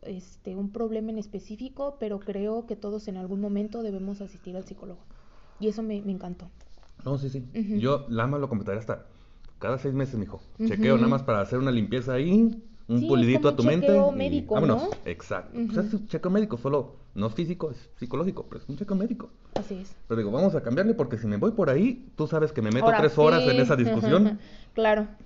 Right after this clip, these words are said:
Speaker 2: Soy muy apasionado en esa parte del tema.
Speaker 1: Ujú.
Speaker 2: Entonces, regresemos, regresemos.
Speaker 1: Sí, sí, sí. Focus, focus.
Speaker 2: ¿Qué hacer? Mantén tu terapia.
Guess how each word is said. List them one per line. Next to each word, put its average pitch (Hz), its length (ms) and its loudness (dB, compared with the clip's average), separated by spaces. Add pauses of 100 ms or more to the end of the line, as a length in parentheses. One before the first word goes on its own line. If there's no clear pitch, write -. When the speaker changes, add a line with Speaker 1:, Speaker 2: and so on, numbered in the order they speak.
(200)
Speaker 2:
Soy 131 200 0
muy 143 140 6
apasionado 113 480 2
en 113 80 4
esa 110 200 -4
parte 147 200 2
del 240 140 4
tema. 226 140 4
Speaker 1:
Ujú. 220 80 2
Speaker 2:
Entonces, - 240 -2
regresemos, 107 360 2
regresemos. 101 400 -2 (160)
Speaker 1:
Sí, 226 140 -4
sí, 220 140 -8
sí. 196 180 -10 (200)
Focus, 202 260 -8
focus. - 280 -10 (240)
Speaker 2:
¿Qué 151 80 4
hacer? 233 240 4 (220)
Mantén 117 300 2
tu 123 80 -2
terapia. 120 340 2